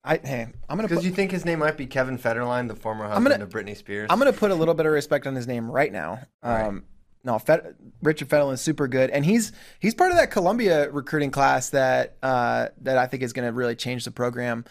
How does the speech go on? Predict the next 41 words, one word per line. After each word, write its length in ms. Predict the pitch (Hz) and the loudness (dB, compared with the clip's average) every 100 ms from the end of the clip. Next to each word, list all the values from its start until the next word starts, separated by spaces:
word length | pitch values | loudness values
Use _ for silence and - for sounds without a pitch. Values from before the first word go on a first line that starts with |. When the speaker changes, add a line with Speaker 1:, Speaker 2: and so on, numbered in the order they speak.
| - - - | -20 -20 -6
Speaker 1:
Um, 460 | 123 117 113 110 - _ - _ _ | -2 -2 -2 -6 -14 _ -20 _ _
he 140 | 147 170 | -4 0
could 120 | 165 | 2
win 140 | 147 | 2
this 160 | 135 127 | 2 0
whole 140 | 127 | -2
thing. 240 | 120 123 120 | -2 -4 -4
It 100 | 123 | -4
wouldn't 180 | 131 123 | -4 -4
surprise 320 | 117 127 120 | -2 -2 -2
me 100 | 120 | -4
one 260 | 117 113 | -4 -6
bit. 280 | 113 117 113 - | -4 -4 -4 0
I 100 | 175 | 2
don't 120 | 240 | 4
know 80 | 220 | 4
why. 240 | 208 185 | 4 4
I 40 | 143 | 2
don't 100 | 170 | 0
know 80 | 165 | 0
why 180 | 160 | 2
I'd 60 | 143 | 2
have 80 | 139 | 2
a 200 | 131 131 - - - | 0 -4 -10 -20 -10
spidey 360 | - 147 143 | 2 2 2
sense 220 | 123 127 | -2 -4
about 220 | 123 120 - | -2 -2 -2
Kasich 340 | 131 - 117 _ _ - | -4 -4 -10 _ _ -10
coming 240 | 120 117 | -6 -4
out, 240 | 113 110 - | -4 -6 -6
but 260 | 113 - | -8 -8
that's, 280 | 107 113 - _ | -10 -10 -12 _
that's 100 | 117 | -18
just, 220 | - - - - _ | -14 -14 -16 -20 _
just 180 | 127 | -14
how 80 | 123 | -8
I 80 | 113 | -8
feel. 320 | 113 117 107 - | -8 -10 -10 -16
Speaker 2:
Go 100 | 110 - | -20 -18
for 160 | - | -16
it. 100 | 95 | -16